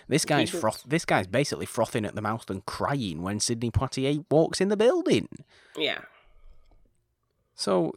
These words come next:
Speaker 1: it's, it's an, it's a bit next level, really.
Speaker 2: Yeah.
Speaker 1: I mean, when, once you start whacking out the Confederate flag, it does become a bit next level. And I know that it actually is a real thing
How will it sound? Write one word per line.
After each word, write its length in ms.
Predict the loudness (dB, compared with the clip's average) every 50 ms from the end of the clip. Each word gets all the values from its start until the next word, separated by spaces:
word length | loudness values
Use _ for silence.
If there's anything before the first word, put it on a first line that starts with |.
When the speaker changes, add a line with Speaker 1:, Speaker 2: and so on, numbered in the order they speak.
| -8
Speaker 1:
it's, 400 | -8 -8 -8 -6 -4 -4 -4 -4 -6 -10 -20 -20 -20 -20 -20 -20 -20 -20 -20 -14 -6 -4
it's 180 | -2 2 4
an, 160 | 4 4 4 4
it's 200 | 4 2 4 4
a 60 | 0
bit 340 | 0 0 2 4 4 4 4 2
next 400 | -2 -6 -6 -6 -8 -6 -4 2
level, 340 | 6 8 8 8 6 0 -2 0
really. 540 | 0 0 2 2 0 -4 -6 -14 -16 -16 -20 _ _ _ _ _ _ _ _ _ _ -8
Speaker 2:
Yeah. 180 | -8 -6 -8 -8 -12 -20 _ _ _ _ _ _ _ -2
Speaker 1:
I 60 | 0 2
mean, 180 | 2 2 2
when, 220 | 4 4 4 4 0
once 460 | -4 0 4 4 4 4 2 -2 -4
you 80 | -2 0
start 460 | 0 0 2 2 0 0 -2 -4 -8 -8
whacking 580 | -8 -4 0 0 0 0 -2 -6 -4 -4 -4
out 280 | -4 -4 -4 -6 -8 -10
the 100 | -10 -10
Confederate 800 | -6 -6 -6 -6 -6 -6 -8 -8 -8 -8 -10 -10 -10 -12 -12 -12
flag, 340 | -10 -10 -10 -10 -10 -10
it 220 | -10 -10 -8 -4 0
does 240 | 0 2 0 0 -4
become 340 | -8 -8 -6 -6 -8 -8 -8
a 60 | -10
bit 200 | -10 -10 -12 -12 _ -12
next 360 | -10 -10 -10 -12 -12 -12 -10
level. 380 | -10 -10 -8 -8 -6 -4 0 0
And 160 | 2 2 2
I 60 | 2
know 420 | 2 2 4 6 6 6 6 4 2
that 200 | 0 -2 -4 -2
it 160 | -2 -4 -6 -6 _ -2
actually 640 | -2 -2 -2 -4 -10 -10 -6 -6 -4 -4 -4 -4
is 100 | -4 -4
a 80 | -6 -6
real 640 | -6 -8 -8 -6 -4 -4 -2 -2 -2 -4 -4 -6
thing 400 | -8 -6 -4 -4 -4 -4 -4 -8